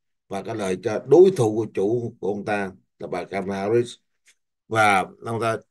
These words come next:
chờ đợi more unfavorable, những cái cuộc thăm dò dư luận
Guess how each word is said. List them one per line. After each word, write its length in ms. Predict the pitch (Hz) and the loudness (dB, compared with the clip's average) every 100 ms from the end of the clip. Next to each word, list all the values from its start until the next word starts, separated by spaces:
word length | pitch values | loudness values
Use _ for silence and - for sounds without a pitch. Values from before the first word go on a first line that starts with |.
| - | 0
chờ 220 | 135 131 | 4 6
đợi 300 | 120 113 - _ _ _ _ _ | 6 4 2 _ _ _ _ _
more 460 | 131 143 151 151 151 - | 2 8 10 8 4 -2
unfavorable, 1120 | 151 139 - - 160 175 151 139 127 113 87 _ _ _ _ _ _ _ _ _ _ - | -4 -4 -8 -6 -2 2 2 2 0 -4 -8 _ _ _ _ _ _ _ _ _ _ -20
những 140 | 113 | -14
cái 80 | 131 110 | -14 -14
cuộc 220 | 110 - | -16 -10
thăm 200 | 131 123 | -8 -4
dò 160 | 107 | -4
dư 140 | 104 117 | -4 -4
luận 340 | 107 95 92 | -4 -6 -12